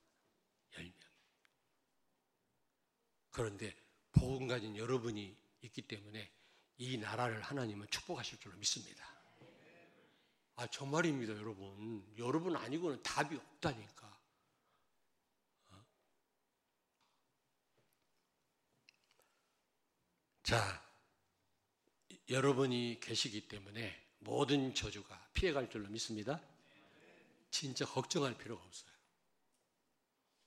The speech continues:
근데 아무 일 없다고 당연한 줄 알아요. 당연한 축복인 줄 알아요. 지금 재앙 가운데, 저주 가운데, 사고 가운데 신음하고 죽어가는 사람이 얼마나 많은지 아십니까?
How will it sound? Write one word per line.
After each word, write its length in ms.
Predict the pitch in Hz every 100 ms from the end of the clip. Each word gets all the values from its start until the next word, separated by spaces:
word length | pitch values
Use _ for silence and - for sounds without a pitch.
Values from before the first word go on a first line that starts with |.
| _ 117 _ _ _ _ _ _ _
근데 480 | 190 175 160 147 -
아무 340 | - 156 185
일 100 | 170
없다고 400 | 139 - 139 117
당연한 480 | - 123 135 156 147
줄 140 | 117
알아요. 200 | 104 95 98
당연한 440 | - 131 160 156
축복인 400 | - - 123 110
줄 80 | 98
알아요. 220 | 98 - - - - - -
지금 300 | 143 147 123
재앙 440 | - 120 143 151
가운데, 400 | 143 139 123 120
저주 400 | - 123 151 -
가운데, 400 | 131 113 110 113
사고 400 | - 165 160 156
가운데 400 | 123 110 110 113 - - -
신음하고 540 | - 233 214 165 120
죽어가는 420 | - 139 156 143
사람이 240 | 117 110 104
얼마나 400 | 110 139 147 151
많은지 320 | 117 120 117
아십니까? 560 | 98 - 113 - 117